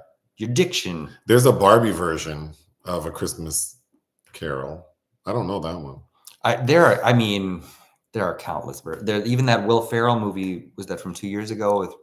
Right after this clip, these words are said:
Speaker 1: Ryan Reynolds, Spirited?
Speaker 2: Oh, that's
Speaker 1: That's,
Speaker 2: right.
Speaker 1: that's technically
Speaker 2: I
Speaker 1: a
Speaker 2: did like that one.
Speaker 1: Yeah.
Speaker 2: Um, <laughs> Tiny Tim was faking it. <laughs>
Speaker 1: He had consumption. Is that right?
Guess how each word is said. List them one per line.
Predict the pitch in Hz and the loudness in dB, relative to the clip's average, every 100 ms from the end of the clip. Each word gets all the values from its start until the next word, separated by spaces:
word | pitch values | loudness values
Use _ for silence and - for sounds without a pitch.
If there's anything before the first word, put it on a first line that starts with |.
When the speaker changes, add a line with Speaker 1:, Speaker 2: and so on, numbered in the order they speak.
| _ _ | _ _
Speaker 1:
Ryan | 98 98 95 | -4 -2 -2
Reynolds, | 90 98 - | -4 -4 -6
Spirited? | - 95 98 104 107 | -8 -6 -4 -2 4
Speaker 2:
Oh, | 123 | 6
that's | 127 117 | 6 2
Speaker 1:
That's, | 101 110 | 0 2
Speaker 2:
right. | 113 120 | 4 2
Speaker 1:
that's | - - | 0 -2
technically | 123 123 120 123 | -4 -4 -2 2
Speaker 2:
I | |
Speaker 1:
a | 151 | 2
Speaker 2:
did | 208 | 2
like | 107 98 - | 0 -2 -4
that | 78 73 | -8 -8
one. | 82 | -8
Speaker 1:
Yeah. | 85 80 - - - - _ | -10 -12 -18 -20 -20 -20 _
Speaker 2:
Um, | 110 101 92 87 85 _ _ _ _ - | -2 0 0 -4 -10 _ _ _ _ -8
<laughs> | - - _ - | -8 -10 _ -10
Tiny | 110 95 95 | -4 -2 -2
Tim | - 95 | -4 -6
was | 87 76 | -6 -6
faking | - - 78 73 80 80 | -8 -10 -12 -12 -12 -10
it. | 87 - - | -8 -8 0
<laughs> | 190 135 - 151 139 127 131 135 113 - 135 127 104 - - - - - - - - _ _ _ _ _ - _ _ _ _ _ _ _ _ | 4 4 2 2 2 0 0 0 -4 -8 -8 -8 -14 -16 -18 -18 -18 -20 -20 -20 -20 _ _ _ _ _ -20 _ _ _ _ _ _ _ _
Speaker 1:
He | _ | _
had | 117 - | -6 -6
consumption. | 104 - 110 104 - 78 82 - _ _ _ - | -10 -6 -6 -6 -10 -12 -14 -16 _ _ _ -16
Is | 95 | -8
that | 98 - | -8 -8
right? | 123 127 | -14 -14